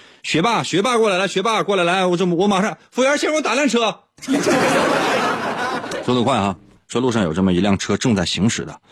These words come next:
在哪儿行驶呢？在河北高速公路上行驶。那车里面的座位呢是这么坐的，车里面的座位是这样坐的，我前面是老张，我左面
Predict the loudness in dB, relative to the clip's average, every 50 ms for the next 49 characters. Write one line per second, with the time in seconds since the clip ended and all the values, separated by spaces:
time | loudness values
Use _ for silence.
0 | -20 -20 -20 -12 -4 -2 0 0 0 0 0 0 0 0 0 0 0 0 0 -2
1 | -4 -4 -12 -20 -20 -20 -20 _ _ _ _ _ _ _ _ _ _ -14 -8 -6
2 | -2 0 0 0 0 0 -2 -4 -2 -2 -2 -2 -2 0 0 0 0 0 -2 -4
3 | -4 -6 -8 -8 -10 -12 _ _ _ _ _ _ _ _ _ _ _ _ _ _
4 | _ _ -4 -4 -4 -4 -4 -4 0 2 2 2 2 2 2 2 0 0 0 0
5 | 0 2 2 2 2 0 0 -2 -4 -2 -2 0 0 0 2 0 0 0 0 -4
6 | -8 -10 -6 -2 0 0 2 2 2 2 2 0 0 -2 -2 -2 0 0 2 0
7 | -2 -2 -2 -4 -2 -2 -2 -2 -2 -4 -6 -6 -8 _ _ _ _ _ _ _
8 | _ _ _ _ _ _ _ _ _ _ _ _ _ _ _ _ _ _ _ _
9 | _ _ -2 0 2 2 2 2 0 -2 -4 -2 0 0 2 2 4 4 4 2
10 | 0 -2 -6 -12 _ _ _ _ _ _ _ _ _ -10 -6 -2 0 2 2 2
11 | 0 -2 -4 -2 -2 -2 -2 -2 -6 _ _ _ _ _ _ _ _ _ _ _
12 | _ _ _ _ _ _ _ _ _ _ _ _ _ _ _ -2 0 2 2 0
13 | -2 -4 -6 -2 -2 -2 -2 -2 0 0 2 2 2 0 -2